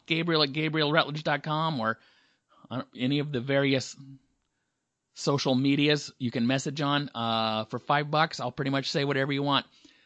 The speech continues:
This episode is sponsored by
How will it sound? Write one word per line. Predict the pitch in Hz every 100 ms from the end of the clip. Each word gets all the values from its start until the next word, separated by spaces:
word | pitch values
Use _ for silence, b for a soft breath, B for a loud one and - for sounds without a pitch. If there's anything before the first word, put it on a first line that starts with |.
| b
This | 180 208 - -
episode | 196 196 165 175 135 90 - _ _ _ _ _ _ _ _ _ _ _ _ _ _ _ _ _
is | - 127
sponsored | - 160 - 156
by | 123 117 107 110 135